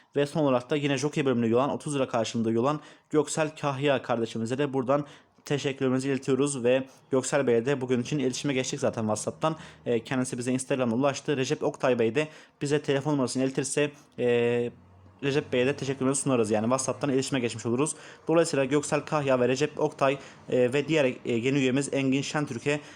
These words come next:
teşekkürümüzü ileterek videomuzun sonuna geliyoruz arkadaşlar. Kanalıma hala abone değilseniz abone olmayı ve bu,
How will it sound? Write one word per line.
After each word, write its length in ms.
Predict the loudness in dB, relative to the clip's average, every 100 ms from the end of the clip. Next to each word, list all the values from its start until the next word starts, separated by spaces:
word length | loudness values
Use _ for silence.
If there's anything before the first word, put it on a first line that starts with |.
| -20 -10
teşekkürümüzü 540 | -6 -2 -2 0 2 2
ileterek 380 | 0 0 0 -2
videomuzun 320 | 0 0 0
sonuna 240 | -2 0
geliyoruz 300 | 2 2 2
arkadaşlar. 460 | 0 0 0 -2 -2
Kanalıma 320 | 0 0 2
hala 180 | 2 2
abone 200 | 2 0
değilseniz 260 | 0 0
abone 200 | 0 0
olmayı 280 | 0 0 0
ve 180 | -2 -4
bu, 260 | -2 0